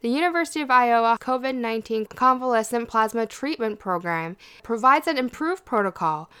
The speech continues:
where they use weight-based dosing for treatment, screen for higher antibody titer donors, and use low-titer minor incompatible plasma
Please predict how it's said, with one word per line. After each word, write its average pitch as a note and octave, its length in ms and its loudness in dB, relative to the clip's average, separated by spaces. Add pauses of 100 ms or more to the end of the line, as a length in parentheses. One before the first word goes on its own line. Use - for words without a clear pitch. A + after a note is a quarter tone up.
(160)
where B3 220 0
they E4 140 0
use B3 280 -2
weight-based A3 600 -4
dosing G3+ 400 -2
for F3 120 -8
treatment, A#3 600 -8 (540)
screen D#4+ 560 -4
for A#3+ 320 2
higher B3 400 2
antibody A3 520 0
titer F3+ 400 -8
donors, G3+ 680 -4 (360)
and A#3 200 2
use C4 260 0
low-titer C4+ 720 2
minor A3 400 0
incompatible A#3+ 720 -4
plasma G#3 680 -2